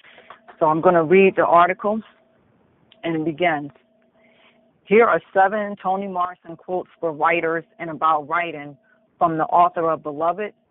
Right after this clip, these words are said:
Song of Solomon, and Jazz. In these quotes, Morrison covers books,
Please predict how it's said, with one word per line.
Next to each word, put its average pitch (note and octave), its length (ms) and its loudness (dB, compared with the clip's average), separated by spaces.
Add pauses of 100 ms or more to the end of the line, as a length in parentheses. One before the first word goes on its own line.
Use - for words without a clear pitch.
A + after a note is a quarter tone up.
(280)
Song E3 240 0
of D#3 120 -12
Solomon, F3+ 720 -4 (140)
and D#3 280 -8
Jazz. C#3+ 440 -4 (840)
In G#3+ 200 0
these A#3 260 -4
quotes, F3 400 -2 (140)
Morrison F3+ 540 0
covers D3+ 480 -4 (160)
books, G3 300 -2